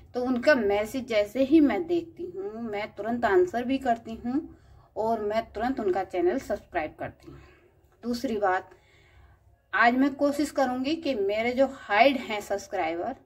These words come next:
उन्हें मैं ओपन करूँगी, ताकि आप लोग मेरे चैनल पर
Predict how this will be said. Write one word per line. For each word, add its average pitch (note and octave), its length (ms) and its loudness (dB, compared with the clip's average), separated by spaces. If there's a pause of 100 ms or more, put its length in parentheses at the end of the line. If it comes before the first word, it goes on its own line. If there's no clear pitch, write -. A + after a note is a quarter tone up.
(360)
उन्हें C#4+ 200 4
मैं A3+ 200 -2 (120)
ओपन G3 300 -8
करूँगी, G3 540 -6 (540)
ताकि G#3 300 2 (140)
आप A3 260 2
लोग G#3 340 -2
मेरे G3+ 280 -2
चैनल D#3+ 400 -6
पर - 300 -10